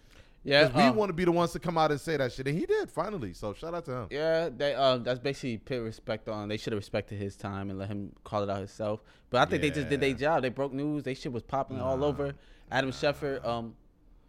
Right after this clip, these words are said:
Speaker 1: retweeted.
Speaker 2: I know they, I'm not saying they owe him anything for sure.
Speaker 1: No, facts.
Speaker 2: If
Speaker 1: No,
Speaker 2: you
Speaker 1: yeah.
Speaker 2: doing your job.
Speaker 1: They did their
Speaker 2: Yeah,
Speaker 1: job.
Speaker 2: what Adam Schefter tweeted.
Speaker 1: He retweeted everybody making fun of him. Because, you know,
Speaker 2: Mm.
Speaker 1: when it came out, they was like, "E S P N about to fire Adam Schefter."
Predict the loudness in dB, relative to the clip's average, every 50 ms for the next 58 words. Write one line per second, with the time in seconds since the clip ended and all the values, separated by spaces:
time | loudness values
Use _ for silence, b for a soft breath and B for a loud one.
0 | b b b b b b _ _ _ -20 _ _ -20 -20 -16 -8 0 2 2 2
1 | 0 -2 -2 0 4 6 6 6 6 6 4 4 4 2 0 0 -2 0 2 0
2 | 0 0 0 -2 0 0 2 4 4 4 4 2 -2 -6 -8 -12 -12 -12 -12 -12
3 | -12 -14 -16 -18 -16 -8 -6 -4 -2 2 0 2 2 2 0 0 -2 -4 -2 0
4 | 2 2 2 0 -2 -4 -8 -6 -6 -6 -4 -4 -4 -4 -4 -4 -2 -2 -2 0
5 | 2 4 6 6 6 4 2 -2 -4 -6 -8 -10 -10 -10 -14 -10 -8 -8 -6 -6
6 | -2 -2 0 0 0 -2 0 0 0 0 2 0 0 0 2 2 2 2 2 -2
7 | -4 -4 -2 -2 -2 -2 -2 -4 -6 -8 -12 -20 -20 _ -20 -20 -20 -20 -20 -20
8 | -20 -20 _ -20 -20 _ -20 -20 -20 _ _ -14 -10 -2 0 0 0 2 0 2
9 | 2 2 2 0 -2 -2 -2 -2 -2 0 0 0 0 0 0 -2 0 0 -2 -2
10 | -2 -4 -4 -4 -4 -4 -2 2 2 2 2 0 -2 -4 -4 -6 -6 -4 -4 -8